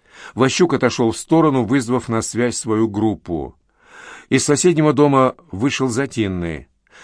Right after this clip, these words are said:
легко неся в руке винтовку, чей вес в боевом снаряжении составлял одиннадцать с половиной килограммов. Подойдя, бросил её к ногам капитана.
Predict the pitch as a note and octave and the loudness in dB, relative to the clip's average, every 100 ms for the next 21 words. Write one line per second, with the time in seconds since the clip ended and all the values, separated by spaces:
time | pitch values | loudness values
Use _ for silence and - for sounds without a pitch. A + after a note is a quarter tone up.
0 | - A#2+ C3+ E3 D#3 - C3 A2+ A#2 - | -4 -2 0 2 0 0 0 0 0 0
1 | B2 A#2+ G#2+ F#2+ _ _ - A#2+ A2+ D#3 | 2 4 2 -4 _ _ -2 0 2 2
2 | E3 - C#3+ C3+ - _ - - - C#3 | 2 2 0 0 -4 _ -20 -8 0 2
3 | C3 D3 F#2+ B2 A#2+ B2+ - A#2+ A#2 G#2 | 4 2 2 4 4 2 0 0 2 2
4 | C3+ C3 B2+ A2+ A2 A#2 A2 A#2 G#2+ - | 0 0 0 0 -2 0 2 2 0 -4
5 | G#2 G2+ D3 C#3 - C3 A2+ - A2+ G#2+ | -2 2 2 2 0 -2 -2 0 2 2
6 | G#2+ G#2+ G#2+ G2+ F2 E2 D2+ C2+ - - | 0 -2 0 0 0 -4 -4 -10 -16 -20
7 | _ _ _ _ _ _ - - - _ | _ _ _ _ _ _ -20 -20 -20 _
8 | C3+ C3+ C#3+ F3 C#3 D3+ - C#3 C3+ A#2+ | 2 4 4 4 4 4 4 4 4 2
9 | A#2 A2+ A#2+ A#2 B2 - F#2+ E2 D2+ D#2 | 2 2 0 0 -2 0 0 -2 -6 -10